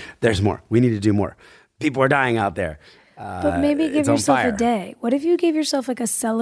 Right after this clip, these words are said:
Speaker 2: celebratory something once a month?
Speaker 1: Yeah.
Speaker 2: Where, when you did it for the team in the office, it's
Speaker 1: I
Speaker 2: easier
Speaker 1: like
Speaker 2: to
Speaker 1: it.
Speaker 2: do
Speaker 1: You're in
Speaker 2: for other
Speaker 1: process
Speaker 2: people.
Speaker 1: now. <laughs>
Speaker 2: Yeah. You know, where you say, like, "We're gonna, we're gonna have a little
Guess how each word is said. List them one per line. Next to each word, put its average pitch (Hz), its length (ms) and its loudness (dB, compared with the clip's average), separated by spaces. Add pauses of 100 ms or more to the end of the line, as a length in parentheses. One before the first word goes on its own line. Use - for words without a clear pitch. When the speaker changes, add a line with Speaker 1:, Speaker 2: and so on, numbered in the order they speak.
Speaker 2:
celebratory 208 680 -2
something 196 600 -2
once 190 260 -4
a 190 60 -4
month? 175 480 -10 (580)
Speaker 1:
Yeah. 123 240 -2
Speaker 2:
Where, 233 160 -2
when 269 260 2
you 269 80 4
did 277 160 2
it 294 120 2
for 302 100 -2
the 302 100 4
team 277 360 0
in 294 80 2
the 320 140 -2
office, 220 380 -2
it's 202 160 -14
Speaker 1:
I - 60 -6
Speaker 2:
easier - 60 2
Speaker 1:
like - 180 2
Speaker 2:
to 127 60 2
Speaker 1:
it. 113 60 -2
Speaker 2:
do 120 60 0
Speaker 1:
You're 135 100 4
in 127 40 2
Speaker 2:
for 127 80 0
other 226 80 -2
Speaker 1:
process 240 460 2
Speaker 2:
people. 233 80 0
Speaker 1:
now. 247 200 -4 (220)
<laughs> 247 300 -2
Speaker 2:
Yeah. 302 340 2 (460)
You 277 80 0
know, 277 160 4
where 277 140 4
you 262 180 2
say, 254 320 0
like, 233 480 -2
"We're 240 240 -6
gonna, 240 420 0
we're 233 160 -2
gonna 233 180 0
have 226 260 0
a 226 60 2
little 220 560 2